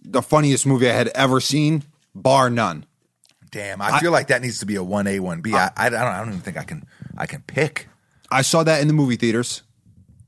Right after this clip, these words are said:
Speaker 1: And when Will Ferrell is walking down the steps and you don't know who it is,
Speaker 2: Uh-huh.
Speaker 1: and you're like, "Yo, who is this guy that was teaching Vince Vaughn how to do this, all this stuff?" You're like, "Who's this guy gonna be? Who is it gonna be?"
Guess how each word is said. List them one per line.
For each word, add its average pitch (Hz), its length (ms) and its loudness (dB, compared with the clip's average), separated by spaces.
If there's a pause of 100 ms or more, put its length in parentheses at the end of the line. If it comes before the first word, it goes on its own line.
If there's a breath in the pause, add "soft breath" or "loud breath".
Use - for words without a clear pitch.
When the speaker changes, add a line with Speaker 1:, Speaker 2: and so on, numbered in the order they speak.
(400)
Speaker 1:
And 123 160 -4
when 110 180 -4
Will 139 220 2
Ferrell 143 360 4
is 113 140 0
walking 123 320 2
down 127 160 2
the 113 80 -2
steps 139 320 0
and 127 80 0
you 113 140 -6
don't 131 220 0
know 123 100 0
who 123 160 2
it 113 80 2
is, 143 400 0 (180)
Speaker 2:
Uh-huh. 101 140 -8
Speaker 1:
and 123 100 -2
you're 127 100 2
like, 113 180 -2
"Yo, 127 140 -6
who 135 220 -6
is 127 140 -10
this 107 180 -12
guy 123 320 -2
that 98 140 -6
was 87 120 -14
teaching 113 360 -10
Vince 104 220 -6
Vaughn 113 260 0
how 98 140 -4
to 92 100 -4
do 117 240 -2
this, 117 280 -2
all 101 140 -4
this 98 140 -6
stuff?" - 280 -4
You're 120 80 -8
like, - 120 -14
"Who's 160 220 -6
this 143 160 -6
guy 127 180 -6
gonna 117 180 -6
be? 123 220 -4
Who 123 180 -6
is 120 100 -6
it 117 40 -6
gonna 113 180 -6
be?" 104 320 -6